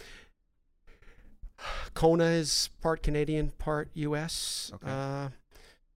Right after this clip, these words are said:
Speaker 1: uh, but yeah, certainly, a-, ag-, again, uh, 'cause we're all private companies,
Speaker 2: Yeah.
Speaker 1: really no one is, is really telling you what they sell 'em that, so.
Speaker 2: Are there any public, mm,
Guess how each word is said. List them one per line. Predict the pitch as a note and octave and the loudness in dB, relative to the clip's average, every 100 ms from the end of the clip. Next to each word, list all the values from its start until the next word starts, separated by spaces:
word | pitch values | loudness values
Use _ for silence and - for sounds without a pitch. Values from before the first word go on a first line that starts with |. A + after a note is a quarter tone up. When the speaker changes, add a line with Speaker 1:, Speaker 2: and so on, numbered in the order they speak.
| _ _ | _ _
Speaker 1:
uh, | C3+ A#2 A#2 - | -12 -10 -10 -8
but | - - | -8 -2
yeah, | D#3+ C#3+ | -2 0
certainly, | - A3+ A3+ F3 | 2 2 2 2
a-, | D#3+ D3 | 0 2
ag-, | E3+ C#3+ - | 4 2 2
again, | - B2+ A2+ G#2 A#2+ | -2 -2 -2 -2 -2
uh, | C#3 | -4
'cause | B2 D3 | -2 -2
we're | C#3 C#3 | 2 4
all | C#3 C3+ _ | 2 0 _
private | C#3 C3+ C3+ | -4 -4 -4
companies, | C3+ C3+ - D#3 C#3+ - | -6 -6 -6 -6 -6 -4
Speaker 2:
Yeah. | - F#2 C#3+ | -6 -6 -4
Speaker 1:
really | C3 C3 B2+ | -2 0 0
no | B2 | 0
one | B2+ C3 B2 - | -2 -2 -4 0
is, | C#3 C#3+ B2 | 0 0 -4
is | B2 D#3+ A#2+ | -6 -6 -2
really | C3 B2 C3 C#3 C#3+ C#3 - | -2 0 0 -2 -4 -8 -4
telling | C3+ C3+ | -2 0
you | B2+ | 0
what | B2+ | -2
they | - | -4
sell | A#2 C#3 C#3 | -2 2 2
'em | D3 | 2
that, | D3 D3+ | 0 0
so. | - - - D#3 | -2 -2 -2 -2
Speaker 2:
Are | |
there | - - | -4 -6
any | A2+ B2 C#3+ E3 - - | -8 -4 -4 -6 -14 -10
public, | A2+ B2+ C3+ - _ _ _ _ A2+ | -8 -8 -12 -18 _ _ _ _ -14
mm, | G#2+ | -14